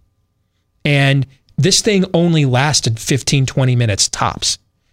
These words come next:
They didn't belabor the point. They didn't have to. I mean, when, when, when, when Reggie Jackson hits a home run in, in the World Series,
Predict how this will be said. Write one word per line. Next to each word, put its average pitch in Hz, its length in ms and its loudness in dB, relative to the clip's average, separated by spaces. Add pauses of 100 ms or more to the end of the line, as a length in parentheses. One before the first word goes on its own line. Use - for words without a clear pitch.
They 147 80 2
didn't 139 160 4
belabor 135 380 2
the 120 100 -2
point. 185 400 -2 (140)
They 156 100 0
didn't 143 140 2
have 117 240 -2
to. - 180 -4 (2250)
I 156 80 2
mean, 160 140 2
when, 151 120 2
when, 156 380 -2 (680)
when, 147 360 0 (640)
when 151 220 0
Reggie 160 260 2
Jackson 151 400 2
hits 139 180 2
a 139 60 2
home 151 260 2
run 139 240 2
in, 123 260 0
in 143 120 0
the 131 80 2
World 135 240 2
Series, 120 540 0